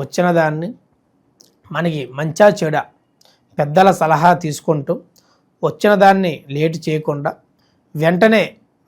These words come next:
ఒకటి రెండు నెలల్లో నిశ్చితార్థం లేదా వివాహం చేసుకోవటం వంటిది చేయటం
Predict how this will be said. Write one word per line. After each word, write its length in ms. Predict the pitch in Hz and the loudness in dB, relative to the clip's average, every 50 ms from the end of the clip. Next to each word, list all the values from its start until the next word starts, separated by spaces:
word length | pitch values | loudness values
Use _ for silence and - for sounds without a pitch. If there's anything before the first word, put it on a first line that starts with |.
| _ 147 | _ -8
ఒకటి 220 | 143 170 160 160 180 170 160 | -6 -6 -4 -4 -4 -2 -2
రెండు 200 | 156 151 147 143 139 135 | -4 -4 -6 -8 -6 -6
నెలల్లో 320 | 139 151 165 170 196 226 - - _ _ _ _ _ _ _ _ _ _ - | -4 -2 0 0 0 -2 -2 -8 _ _ _ _ _ _ _ _ _ _ -10
నిశ్చితార్థం 600 | 151 151 - - 175 214 196 190 185 175 202 190 175 165 | -10 -8 -8 -4 2 4 4 4 6 4 2 2 2 0
లేదా 200 | 165 165 160 180 156 139 | -2 2 2 0 0 0
వివాహం 360 | 139 151 175 185 196 190 185 175 - | -2 2 4 4 4 4 2 -2 -4
చేసుకోవటం 500 | 180 175 165 170 - - 170 165 170 170 160 156 | -4 -4 -4 -6 -6 -6 -4 -2 -2 -4 -4 -4
వంటిది 320 | 156 151 160 160 170 214 330 - _ _ _ _ _ _ _ _ _ _ _ - | -6 -6 -6 -6 -6 -8 -8 -12 _ _ _ _ _ _ _ _ _ _ _ -6
చేయటం 320 | 156 156 165 156 180 175 | -4 -4 0 0 0 2